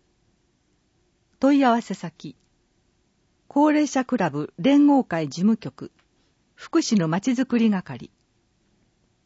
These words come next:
電話、八二一、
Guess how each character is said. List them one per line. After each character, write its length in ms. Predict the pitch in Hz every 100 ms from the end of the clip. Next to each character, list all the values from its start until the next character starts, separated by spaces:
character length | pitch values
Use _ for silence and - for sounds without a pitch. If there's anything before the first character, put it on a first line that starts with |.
| _ -
電 300 | 160 214 214
話、 200 | 180 - _ _ _ _ _ _ _ _ _
八 320 | - 233 302
二 340 | 302 262 170 147
一、 320 | - -